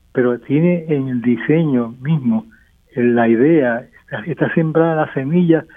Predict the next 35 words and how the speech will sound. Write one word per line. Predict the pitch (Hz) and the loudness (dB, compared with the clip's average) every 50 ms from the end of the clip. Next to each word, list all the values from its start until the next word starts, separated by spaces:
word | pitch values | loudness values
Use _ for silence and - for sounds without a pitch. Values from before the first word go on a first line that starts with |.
| - - - _ | -20 -20 -16 _
para | - 123 117 110 - | -4 -4 -2 -2 -2
que | 123 104 - | -4 -4 -4
se | - 123 | -6 -6
pueda | - - 127 127 143 135 | -4 -2 0 0 2 2
cambiar, | 147 135 123 113 113 117 113 104 - _ _ _ _ _ _ _ | 0 -2 -2 0 0 0 0 -2 -6 _ _ _ _ _ _ _
está | 135 110 - - 139 | -8 -4 -2 -2 0
diseñada | 143 151 151 - 156 139 139 147 160 160 165 160 156 143 - _ _ _ _ _ | 0 0 0 -2 -4 -2 -2 0 0 2 2 0 0 -2 -6 _ _ _ _ _
para | - 127 120 117 107 | -2 -2 0 0 -2
cambiar, | - 120 113 107 107 101 113 113 117 117 110 - - _ _ _ _ _ _ _ _ | -2 -2 -2 -2 0 2 2 2 2 0 -4 -6 -14 _ _ _ _ _ _ _ _
para | - 123 123 117 95 | -6 -4 -4 -2 -2
que | 117 | -2
entonces, | 117 110 117 156 165 160 - 160 143 | -2 0 0 0 0 0 -2 -4 -4
a | 143 127 117 113 | -4 -4 -4 -4
la | 113 110 110 | -4 -4 -4
medida | 107 110 110 120 139 147 165 | -2 0 0 2 2 2 2
en | 160 - | 2 0
que | 151 | 0
las | 151 147 147 | 0 0 -2
familias | 139 135 143 147 147 151 139 - - _ | -6 -8 -4 -4 -2 -4 -4 -6 -10 _
se | - 127 | -4 0
van | 120 131 135 143 143 139 135 - _ _ _ _ _ _ | 0 2 0 0 -2 -4 -6 -8 _ _ _ _ _ _
apropiando | - 127 - - 120 101 - 127 131 139 147 143 143 139 | -8 -6 -4 -4 -6 -2 0 0 0 0 0 2 2 2
de | 139 139 | 2 0
su | - - | -2 -8
espacio | 131 - _ - 143 156 147 - 151 143 135 | -16 -12 _ -2 -2 -2 -2 0 0 0 2
y | 127 123 | 2 2
van | 120 123 127 131 135 131 - - _ _ _ _ _ _ | 0 -2 -4 -4 -6 -8 -10 -14 _ _ _ _ _ _
teniendo | - 123 127 127 127 135 131 | -4 -2 -2 0 2 2 0
los | 127 107 | 2 0
recursos, | 135 131 117 139 175 185 180 - 160 - - _ _ _ _ _ | 0 -2 0 0 0 0 0 -4 -10 -14 -14 _ _ _ _ _
puedan | - 127 127 143 147 139 113 | -2 0 0 0 0 -2 -6
cambiar | - - 131 123 117 113 110 117 123 135 143 143 143 | -4 -4 -2 -2 -2 -2 -2 0 2 2 2 2 0
esa | 135 - - - 135 131 | -2 -2 -2 -4 -4 -4
vivienda, | 127 127 127 135 151 170 170 160 156 151 143 - - _ _ _ _ _ _ _ _ _ _ 202 | -6 -6 -4 -2 -2 0 0 0 0 -2 -2 -4 -8 _ _ _ _ _ _ _ _ _ _ -8
eh, | 160 120 117 117 113 110 107 - 104 | -4 -2 -2 0 0 -2 -2 -4 -8